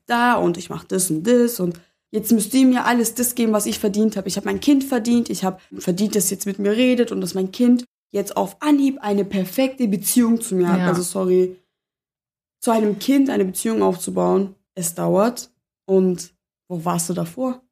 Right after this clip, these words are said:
Speaker 1: Dann geh doch jetzt einfach auf deine Schwägerin zu und sag, hey, was bedrückt mein Kind? Was mag mein Kind?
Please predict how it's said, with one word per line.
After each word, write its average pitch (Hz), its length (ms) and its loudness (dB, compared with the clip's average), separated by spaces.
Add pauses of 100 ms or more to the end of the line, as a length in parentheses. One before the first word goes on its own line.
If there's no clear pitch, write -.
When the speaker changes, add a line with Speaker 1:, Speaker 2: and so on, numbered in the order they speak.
Speaker 1:
Dann 196 200 0
geh 254 140 4
doch 285 180 4
jetzt 214 140 -2
einfach 196 180 0
auf 170 100 -6
deine 160 160 -6
Schwägerin 170 460 0
zu 240 120 -6
und 247 100 4
sag, 220 240 -2
hey, 240 180 -4
was 220 200 -2
bedrückt 214 360 -6
mein 190 160 -2
Kind? - 240 -8
Was 240 200 -4
mag 247 260 0 (140)
mein 415 160 0
Kind? 254 380 2